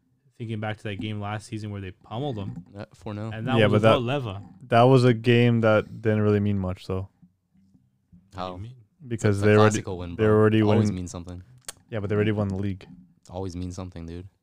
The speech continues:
Speaker 3: It didn't mean as much as this one did.
Speaker 2: Mm, they're only, Madrid are only three points ahead.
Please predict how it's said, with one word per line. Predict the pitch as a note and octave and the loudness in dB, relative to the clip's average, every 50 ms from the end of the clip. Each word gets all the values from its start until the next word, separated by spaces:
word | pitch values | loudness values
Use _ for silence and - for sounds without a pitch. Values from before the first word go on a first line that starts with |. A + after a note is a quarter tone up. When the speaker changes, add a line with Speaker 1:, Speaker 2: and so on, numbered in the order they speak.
| - | -6
Speaker 3:
It | B2 A2 G#2+ | -2 2 6
didn't | B2 B2 A#2+ A#2 | 6 6 6 6
mean | A#2+ A#2+ | 6 4
as | A#2+ A2+ G#2+ G2+ | 4 4 2 2
much | G#2+ A2 G#2 - | 0 0 0 0
as | - G2+ G2 F#2+ F#2+ | -2 -6 -6 -6 -6
this | A2 G#2+ G#2+ G2+ - - | -4 -2 -2 -2 -2 -4
one | G2+ F#2 F2+ | -8 -8 -6
did. | F#2 F2+ F2 _ _ - - _ _ _ _ _ _ _ _ _ - | -8 -8 -10 _ _ -20 -20 _ _ _ _ _ _ _ _ _ -18
Speaker 2:
Mm, | - A#2+ C#3+ D3+ D3+ D3+ D3+ D3+ D3+ D3+ D3 D3 D3+ D3+ D3 C3+ - | -14 -12 -10 -10 -8 -8 -8 -6 -6 -6 -6 -8 -8 -10 -12 -14 -16
they're | - F2 A2 B2+ | -14 -10 -6 -4
only, | D3+ F3 E3+ B2+ G#2 F#2+ - _ - _ | -4 -2 -2 -2 -4 -6 -8 _ -20 _
Madrid | - F#2+ A2 A#2 E3+ F3 | -16 -14 -10 -8 -6 -4
are | D#3 | -2
only | C#3 C3 A2+ | -2 -2 -2
three | - - B2 A2+ | -2 -4 -6 -6
points | - B2 G2+ - | -6 -8 -8 -8
ahead. | D#2 D#2+ F#2+ F2 | -8 -10 -10 -10